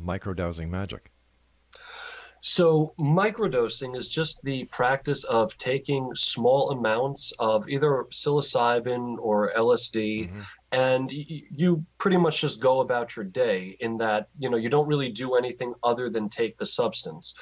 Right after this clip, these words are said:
Speaker 2: Whereas with, um, any magician or witch will tell you that no substance should ever replace actual practice in the craft or practice in ceremonial magic. So what microdosing magic is, is a different approach to just taking a microdose,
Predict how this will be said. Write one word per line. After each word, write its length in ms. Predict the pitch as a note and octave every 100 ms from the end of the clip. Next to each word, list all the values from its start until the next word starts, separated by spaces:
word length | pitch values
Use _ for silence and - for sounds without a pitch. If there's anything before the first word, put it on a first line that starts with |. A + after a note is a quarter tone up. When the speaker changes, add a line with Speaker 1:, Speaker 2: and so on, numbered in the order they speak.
| - - -
Speaker 2:
Whereas 680 | C3 B2+ B2+ B2 A#2 G2+ -
with, 460 | C3 A2+ B2+ A#2 -
um, 340 | A2+ G#2+ A2 -
any 180 | C#3 C#3+
magician 480 | C3 A2 D3+ D3
or 80 | A#2+
witch 280 | A2+ C3+ -
will 100 | A2
tell 300 | - E3 D#3+
you 320 | G#2 G#2 G#2+
that 300 | G#2 G#2+ G#2+ - - -
no 180 | C#3 D#3+
substance 580 | - D#3+ D#3 - A2
should 220 | G#2 A2+ -
ever 220 | D3 D3 B2
replace 640 | G#2 - - C3+ G2+ - -
actual 400 | A#2+ A#2+ - G#2
practice 580 | - C3 B2+ - G2 -
in 120 | A2+
the 80 | F#2+
craft 480 | - C3 B2 A2 A2
or 80 | F#2+
practice 540 | - A2 G#2+ G#2+ -
in 120 | A2
ceremonial 640 | F#2+ A2+ G#2+ G2+ G2 F#2
magic. 560 | F2+ B2 A#2+ - - - - - - - -
So 480 | - C#3+ C3 B2+ -
what 260 | B2 C3+ A#2+
microdosing 680 | D3+ F#3+ G3 A#2+ G2+ A2+
magic 420 | G2+ G2 G2 G#2 G#2+
is, 180 | G#2
is 120 | G#2 A2
a 60 |
different 380 | G2+ F3 E3+ B2+
approach 540 | - - E3+ A#2+ -
to 60 | A#2+
just 280 | G#2+ A#2 -
taking 300 | A#2+ G#2 G2+
a 40 |
microdose, 720 | G2 A#2+ A2 F#2 E2+ E2+ -